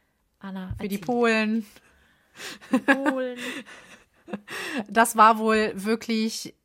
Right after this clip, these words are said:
Speaker 2: ähm, das Highlight schlechthin. Also sechstausend Zuschauer waren an dem Tag da und, ähm, die, wir wissen ja, wie ge-, wie, wie, äh, stimmungsvoll die Polen sein können. Und dass dann auch noch ein David Kubacki, äh, gewinnt,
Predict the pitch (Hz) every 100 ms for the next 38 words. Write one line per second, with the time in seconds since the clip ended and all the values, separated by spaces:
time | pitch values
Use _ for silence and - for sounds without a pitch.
0 | - 196 202 202 196 196 - - 202 208
1 | 208 202 196 196 - 208 202 - 180 190
2 | 202 - 214 202 202 240 - 170 170 170
3 | 170 170 175 170 175 170 - 165 180 190
4 | 180 180 180 165 - 170 170 170 170 170
5 | 175 175 _ _ - 196 - 190 190 202
6 | 208 196 180 180 175 190 180 175 170 170
7 | 170 170 170 185 - - 220 208 - 185
8 | 190 202 202 190 185 185 180 190 202 180
9 | 175 202 226 - - - 214 214 208 -
10 | 226 233 226 208 208 196 202 202 202 202
11 | 202 - 180 185 - - 175 170 180 170
12 | 170 196 233 -